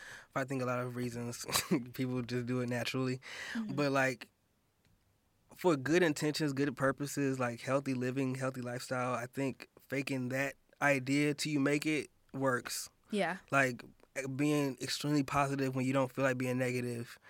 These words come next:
Speaker 1: works after a long, after a while, because it's not, almost like when you change your mindset, people who were around you while you were in that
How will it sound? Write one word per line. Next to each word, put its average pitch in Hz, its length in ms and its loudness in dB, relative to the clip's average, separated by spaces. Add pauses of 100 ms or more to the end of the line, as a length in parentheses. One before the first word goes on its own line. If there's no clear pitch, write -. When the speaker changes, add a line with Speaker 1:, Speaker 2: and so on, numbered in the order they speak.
(760)
Speaker 1:
works 131 540 2 (320)
after 139 240 2
a 139 80 6
long, 131 260 4
after 131 220 4
a 127 40 4
while, 127 280 2
because 127 340 0
it's 123 100 -2
not, 127 260 0
almost 139 280 2
like 127 360 0 (480)
when 131 200 -2
you 139 300 -2 (420)
change 170 300 4
your 151 80 4
mindset, 143 640 2 (880)
people 156 260 0
who 147 260 4 (260)
were 131 540 0 (400)
around 143 400 2
you 135 320 2
while 127 240 2
you 127 220 0
were 117 160 0
in 127 260 0
that 131 220 2